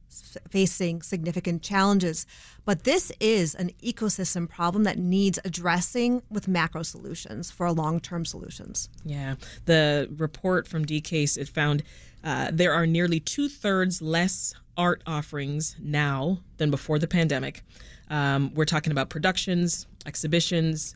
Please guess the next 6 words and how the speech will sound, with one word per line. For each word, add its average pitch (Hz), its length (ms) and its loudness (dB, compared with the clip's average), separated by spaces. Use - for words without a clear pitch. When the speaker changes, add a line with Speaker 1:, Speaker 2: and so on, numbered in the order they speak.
Speaker 2:
educational 170 600 0
programming, 160 680 -2
lectures, 156 720 2
and 156 140 -2
more. 143 380 2
Uh, - 80 -12